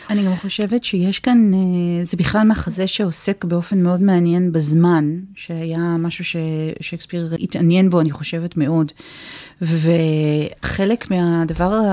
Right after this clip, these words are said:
הזה שאתה מדבר עליו, העובדה שאין לה את הדמיון הפסיכולוגי לשוות לעיני רוחה את המחיר ואת התוצאות,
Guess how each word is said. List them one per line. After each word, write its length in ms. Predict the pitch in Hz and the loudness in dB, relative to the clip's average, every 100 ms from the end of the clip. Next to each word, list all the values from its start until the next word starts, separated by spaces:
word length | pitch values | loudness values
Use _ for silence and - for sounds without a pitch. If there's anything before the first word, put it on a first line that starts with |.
| 180 175 | 0 -2
הזה 180 | 160 170 | -2 -2
שאתה 220 | 175 170 | -2 -2
מדבר 260 | 160 165 180 | -2 0 0
עליו, 240 | 208 185 170 | 0 0 -2
העובדה 260 | 160 175 | -2 -2
שאין 300 | 170 - 175 | -2 0 2
לה 100 | 190 | 2
את 100 | 185 | 0
הדמיון 360 | 165 170 165 185 | -2 0 2 0
הפסיכולוגי 580 | - 170 160 170 180 170 | -2 -4 -2 -4 -2 -2
לשוות 1040 | 165 160 156 - - - - 160 185 196 | 0 -2 -4 -10 -12 -2 0 0 0 0
לעיני 280 | 196 175 180 | 2 2 2
רוחה 840 | 185 170 - 92 185 185 185 185 185 - | 2 -2 -6 -2 0 0 -2 -2 -4 -6
את 140 | - | -4
המחיר 600 | 165 160 - - 233 214 180 | -2 0 0 -2 -2 -2 -2
ואת 220 | 170 170 | -4 -4
התוצאות, 640 | - 165 - - 233 247 | -10 -8 -6 0 0 0